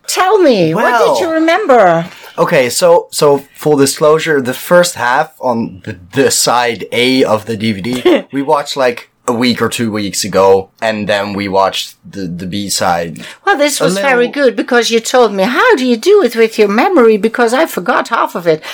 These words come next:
Speaker 2: Yeah.
Speaker 1: Whereas I always remember everything.
Speaker 2: Yeah, that's, that's totally true and clear, and, and you al-, also always see the entirety of the film the first time we watch it.
Speaker 1: <laughs>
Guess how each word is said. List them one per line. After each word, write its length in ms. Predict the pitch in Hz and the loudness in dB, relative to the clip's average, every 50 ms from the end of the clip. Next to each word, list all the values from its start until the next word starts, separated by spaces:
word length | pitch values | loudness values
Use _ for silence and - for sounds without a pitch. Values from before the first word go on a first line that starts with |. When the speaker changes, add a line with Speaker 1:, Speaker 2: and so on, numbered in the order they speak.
| - - - _ _ | -16 -16 -18 _ _
Speaker 2:
Yeah. 120 | 208 247 294 | -6 -2 0
Speaker 1:
Whereas 380 | 330 330 294 294 294 277 269 - | 2 2 2 2 0 -2 -4 -4
I 300 | 359 392 415 311 214 226 | -2 -2 0 2 0 0
always 500 | 214 - 269 285 262 196 185 180 - - | 0 0 0 2 4 4 2 2 0 -4
remember 460 | 226 214 202 170 139 120 - 175 214 | -4 -2 0 -2 0 -2 -4 -4 -4
everything. 640 | 285 320 - 392 359 - - - - - - - - _ - 131 | -4 -6 -6 -8 -10 -8 -10 -12 -12 -12 -14 -18 -18 _ -4 -2
Speaker 2:
Yeah, 240 | 135 151 165 160 | 0 2 2 2
that's, 280 | 143 139 127 120 - - | 2 0 -2 -2 -4 -2
that's 360 | - 135 127 127 - - - | -2 -2 0 0 -2 -4 -4
totally 420 | - - 170 160 160 147 156 147 135 | -2 0 2 2 2 2 0 -2 -2
true 380 | - - 208 220 226 208 143 | -2 -2 0 0 2 2 2
and 200 | 110 117 120 113 | 2 2 0 -4
clear, 320 | - - 165 175 170 147 113 | -4 -6 -4 0 2 2 2
and, 240 | 107 107 110 107 | 2 0 -2 -4
and 160 | - 113 120 117 | -4 -2 -2 -2
you 120 | 120 127 | 0 2
al-, 240 | 135 135 131 135 123 - | 0 2 2 0 -2 0
also 260 | 131 147 - - 131 113 | 0 0 2 2 2 2
always 400 | - 151 147 143 135 131 127 - | 4 2 4 4 2 2 2 0
see 200 | - - 156 143 | -2 -2 -2 -2
the 160 | 131 127 123 | 0 0 0
entirety 500 | 123 120 - 127 127 127 127 127 123 123 | 0 -2 0 0 0 0 0 0 0 -2
of 140 | 123 120 113 | -2 -2 -4
the 80 | 117 113 | -6 -4
film 480 | - 151 147 147 143 127 123 80 101 | -2 0 0 0 0 -2 -4 -4 -8
the 80 | 110 113 | -10 -8
first 320 | - 127 123 117 - - | -4 -2 -2 -2 -2 -2
time 420 | 139 135 139 139 135 127 113 113 101 | 0 0 0 0 0 -2 -4 -6 -8
we 220 | 110 117 113 107 | -8 -10 -10 -6
watch 320 | 107 131 151 208 - - | 0 0 0 0 0 -2
it. 200 | 127 104 98 - - | -4 -4 -4 -4 -8
Speaker 1:
<laughs> 60 | - | -10